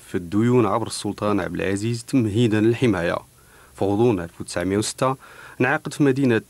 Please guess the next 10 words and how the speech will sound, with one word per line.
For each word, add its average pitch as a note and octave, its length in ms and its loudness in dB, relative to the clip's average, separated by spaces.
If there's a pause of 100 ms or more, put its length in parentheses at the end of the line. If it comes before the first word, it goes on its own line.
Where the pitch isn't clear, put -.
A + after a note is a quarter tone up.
(280)
الخصيرس G#2+ 680 -2
لإسبانيا A2 540 -2
مؤتمر G#2+ 460 0
استعماري G2+ 680 -2 (280)
حضرته B2+ 380 0
اثناعش - 400 -2
دولة G2 340 0
استعمارية F#2+ 640 -2
بالإضافة G2 480 -4
للمغرب. E2 380 -2